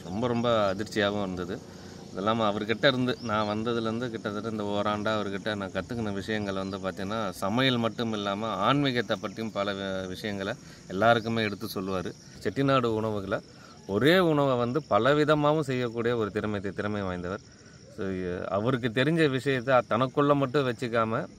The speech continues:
பல பேருக்கு சொல்லிக் கொடுக்கும் ஒரு, எல்லாருக்குமே அந்த திறமை வந்துடாது. So, நமக்கு தெரிஞ்சது இன்னொருத்தவங்களுக்கு சொல்லிக் கொடுப்போம், இன்னொருத்தவங்களை வளர்த்து விடணும்னு அந்த மாதிரி வளர்த்து விட்ட ஒரு நல்ல ஒரு சமையல் கலைஞர், நல்ல ஒரு சமையல் கலைஞர்ன்றத விட நல்ல ஒரு மனிதர்.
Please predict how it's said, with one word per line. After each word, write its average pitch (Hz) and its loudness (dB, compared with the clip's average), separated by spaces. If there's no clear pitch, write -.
பல 117 4
பேருக்கு 139 0
சொல்லிக் 139 0
கொடுக்கும் 127 -2
ஒரு, 98 0
எல்லாருக்குமே 131 4
அந்த 104 0
திறமை 101 -2
வந்துடாது. 95 -4
So, 101 -4
நமக்கு 98 -2
தெரிஞ்சது 117 0
இன்னொருத்தவங்களுக்கு 104 -2
சொல்லிக் 101 -2
கொடுப்போம், 95 -6
இன்னொருத்தவங்களை 101 -2
வளர்த்து 123 2
விடணும்னு 113 0
அந்த 101 -2
மாதிரி 101 -2
வளர்த்து 98 -2
விட்ட 98 -6
ஒரு 92 -6
நல்ல 104 -2
ஒரு 92 -4
சமையல் 95 -6
கலைஞர், 90 -8
நல்ல 107 0
ஒரு 117 2
சமையல் 110 0
கலைஞர்ன்றத 110 0
விட 107 0
நல்ல 110 2
ஒரு 104 2
மனிதர். 117 4